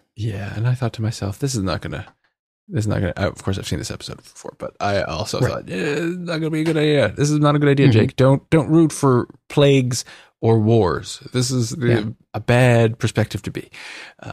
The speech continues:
Speaker 2: Mm-hmm.
Speaker 1: but, but he's excited.
Speaker 2: You know, having, having only seen all of Deep Space Nine just the one time when I watched it through,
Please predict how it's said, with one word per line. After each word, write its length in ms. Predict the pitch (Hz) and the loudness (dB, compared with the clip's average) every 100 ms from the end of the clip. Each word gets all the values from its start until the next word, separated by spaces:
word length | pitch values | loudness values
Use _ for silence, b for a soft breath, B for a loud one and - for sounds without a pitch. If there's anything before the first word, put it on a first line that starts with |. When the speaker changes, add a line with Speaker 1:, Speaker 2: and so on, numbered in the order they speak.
| - | 0
Speaker 2:
Mm-hmm. 120 | 143 107 | 2 4
Speaker 1:
but, 120 | 110 - | 0 -4
but 100 | 107 | 0
he's 140 | 160 | 2
excited. 320 | 156 - 139 160 | 2 0 2 4
Speaker 2:
You 60 | |
know, 40 | 156 | 4
having, 320 | 175 170 151 113 | 4 4 4 2
having 260 | 165 170 | 2 2
only 200 | 135 123 | 4 2
seen 240 | - 143 117 | 2 2 2
all 140 | 107 | 0
of 60 | 101 | -2
Deep 120 | 107 | -4
Space 240 | - 107 - | -4 -6 -2
Nine 180 | 107 | -2
just 160 | 101 - | -2 -6
the 60 | 101 | -6
one 240 | 107 101 | -4 -4
time 340 | - 135 104 | -2 0 0
when 100 | 101 | -2
I 80 | 98 | -4
watched 300 | 101 101 - | -6 -8 -8
it 100 | - | -12
through, 320 | - 127 107 | -8 -6 -6